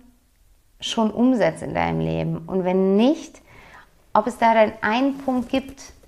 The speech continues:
an den du dich mal langsam rantrauen möchtest und den du für die nächste Woche ganz fest in deine Woche einplanst. Also,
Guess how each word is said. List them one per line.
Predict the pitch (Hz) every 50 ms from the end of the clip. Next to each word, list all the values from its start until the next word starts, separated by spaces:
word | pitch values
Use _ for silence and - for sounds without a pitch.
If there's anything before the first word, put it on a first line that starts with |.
| - _ _ _ _ - _ -
an | 208 214
den | 208 226 233 240
du | 240
dich | 233 226 226
mal | - 220 214
langsam | 208 214 226 220 214 208 208
rantrauen | 208 180 180 185 190 - - - 175 170 160 160 160
möchtest | 160 160 160 - - - 160 - -
und | - 190 190 185 - - - - - - -
den | - 202 202
du | 202
für | 196 - 196
die | 185 185
nächste | 180 208 233 233 - - - 190
Woche | 196 208 196 208
ganz | 196 - - 226 233 240 -
fest | - - - - 233 233 233 - - - - - _
in | 214 226 233 220
deine | 196 196 196 202 202 185 175
Woche | 180 190 196 196 208 185 180 185 180 180 - - - -
einplanst. | 170 165 165 170 165 - - - - - - 165 - - _ _ _ _ _ _ _ _ _ _ - - - - - - - _ _
Also, | - 175 160 - 175 170 175 175